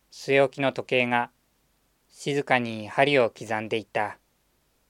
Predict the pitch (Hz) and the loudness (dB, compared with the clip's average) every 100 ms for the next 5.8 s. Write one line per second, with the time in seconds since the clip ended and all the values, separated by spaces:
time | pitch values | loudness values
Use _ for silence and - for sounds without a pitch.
0 | _ _ _ _ _ _ _ _ _ _ | _ _ _ _ _ _ _ _ _ _
1 | _ _ _ - 127 135 143 135 143 139 | _ _ _ -8 -4 0 4 4 6 6
2 | 127 131 - 147 135 120 117 110 - 110 | 6 0 -2 -2 0 0 0 -4 -2 0
3 | 107 - _ _ _ _ _ _ _ _ | 0 -4 _ _ _ _ _ _ _ _
4 | _ - 139 135 139 120 110 - 120 127 | _ 0 2 2 2 2 0 0 4 4
5 | 131 131 123 117 113 113 113 113 | 4 2 -2 -2 0 0 -2 -10